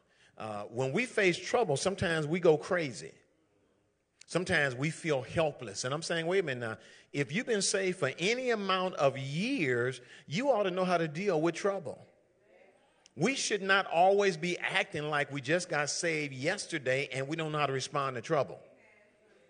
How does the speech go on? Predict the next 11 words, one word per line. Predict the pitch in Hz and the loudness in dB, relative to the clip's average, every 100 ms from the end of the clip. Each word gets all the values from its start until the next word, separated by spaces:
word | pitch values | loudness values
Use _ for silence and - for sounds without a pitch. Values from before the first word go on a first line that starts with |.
| _ _ - | _ _ -4
All | |
right? | 110 123 139 - | 0 0 -2 -8
So | - 185 160 135 - | 2 2 2 -2 -16
part | - 185 247 247 | -4 2 4 4
of | 175 | 2
this, | 151 | 2
remember | 170 175 240 175 | 0 2 0 2
now, | 135 131 | 0 0
love, | 120 131 156 185 185 | -4 4 6 6 4
grow, | 151 180 | 4 4
serve. | 220 - 156 143 190 | 4 4 4 6 2